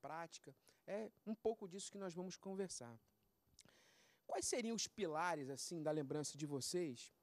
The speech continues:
O que que é uma fundamentação de um lar que tenha, é, Cristo Jesus como o Senhor? De que forma a gente pode começar essa conversa estabelecendo alguns,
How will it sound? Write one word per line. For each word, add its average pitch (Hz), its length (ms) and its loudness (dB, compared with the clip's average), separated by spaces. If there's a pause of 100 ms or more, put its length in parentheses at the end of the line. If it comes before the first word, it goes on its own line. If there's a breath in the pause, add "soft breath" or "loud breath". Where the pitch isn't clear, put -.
(120)
O - 40 -18
que 190 100 -10
que 202 140 -2
é 165 340 2
uma 143 180 0
fundamentação 185 960 -2
de 156 100 -4
um 143 120 -2
lar 156 260 -8 (540 soft breath)
que 190 120 -6
tenha, 180 460 -2 (580 soft breath)
é, 135 200 -4 (100)
Cristo 220 260 -4
Jesus 160 360 -4
como 170 220 -8
o - 20 -6
Senhor? 120 440 -6 (1080)
De 151 60 -20
que - 100 -12
forma 180 300 -2
a 151 40 -4
gente 160 220 -10
pode 156 240 -4
começar 165 480 -6
essa 156 220 -6
conversa 151 560 -6
estabelecendo 147 680 -2
alguns, 143 340 -4